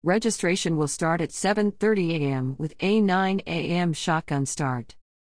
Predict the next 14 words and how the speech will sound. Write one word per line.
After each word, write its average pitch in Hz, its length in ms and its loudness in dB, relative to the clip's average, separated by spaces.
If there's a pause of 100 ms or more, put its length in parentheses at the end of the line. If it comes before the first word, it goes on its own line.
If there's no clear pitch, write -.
(400)
Golfers 151 380 0
can 151 160 0
sign 165 280 0
up 170 200 -2
with 147 100 0
a 135 60 -2
four-person 175 720 0
handicap 214 580 0
scramble 175 580 0
at - 140 -4
one 247 240 0
hundred 240 320 0
twenty-five 214 580 0
dollars 151 480 0